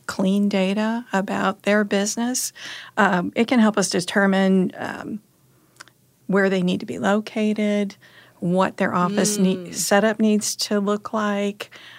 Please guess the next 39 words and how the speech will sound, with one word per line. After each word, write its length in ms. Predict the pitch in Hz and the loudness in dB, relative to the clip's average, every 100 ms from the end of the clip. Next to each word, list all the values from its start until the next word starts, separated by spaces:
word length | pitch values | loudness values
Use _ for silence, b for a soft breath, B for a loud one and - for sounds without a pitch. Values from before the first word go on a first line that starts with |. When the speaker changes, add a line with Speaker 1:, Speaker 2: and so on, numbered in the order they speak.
| B B | B B
Speaker 1:
Um, 520 | - - - - 208 - _ | -4 -2 -4 -6 -6 -8 _
do 120 | 202 | -4
they 160 | 190 - | -4 -4
need 340 | 233 226 220 - _ _ _ _ _ - | -4 -4 -8 -12 _ _ _ _ _ -10
cubicles, 680 | - 233 233 226 220 214 - | -6 -4 -4 -6 -6 -6 -6
conference 640 | - 208 214 214 208 - | -2 -2 -2 -2 -4 -2
rooms, 340 | 196 196 190 | -2 0 -4
private 420 | - - 214 208 | -2 -2 0 0
offices, 960 | 202 190 196 196 - 185 185 180 - - - - | 0 -2 -2 -6 -4 -4 -4 -4 -4 -6 -10 -2
file 140 | 214 | 2
Speaker 2:
That's 100 | 214 | 4
a 60 | 208 | 2
great 280 | 185 202 196 | 2 2 2
point, 200 | 240 214 | 2 2
Speaker 1:
rooms? 120 | 196 | -2
Speaker 2:
yeah. 160 | 208 196 B B - | -6 -10 B B -4
Speaker 1:
Um, 540 | 190 175 180 175 175 - _ _ B B B | -2 0 0 -2 -2 -6 _ _ B B B
do 100 | - | 0
they 120 | 196 185 | 2 4
need 140 | 180 | 2
to 40 | |
be 80 | 180 | 0
close 260 | - 196 202 | -4 -6 -6
to 80 | - | -6
the 80 | - | -8
courthouse? 840 | - 240 240 - 220 214 214 - _ _ - | -4 -2 -2 -2 -2 -2 -2 -6 _ _ -10
Are 120 | 226 | -6
they 100 | 190 | -4
better 300 | 202 202 202 | -2 -4 -2
off 180 | 101 202 | -4 -4
in 80 | - | -4
the 100 | 202 | -2
center 360 | 175 185 196 196 | -2 0 2 2
of 80 | |
Speaker 2:
Mm. 20 | 185 | 0
Speaker 1:
their 120 | 185 | -2
client 440 | - 226 240 247 | -2 -4 -2 -4
base? 600 | 254 240 233 226 - - B B B B B - | -4 -2 -2 -2 -4 -8 B B B B B -8
Um, 460 | 185 208 185 190 | -6 -4 -2 -4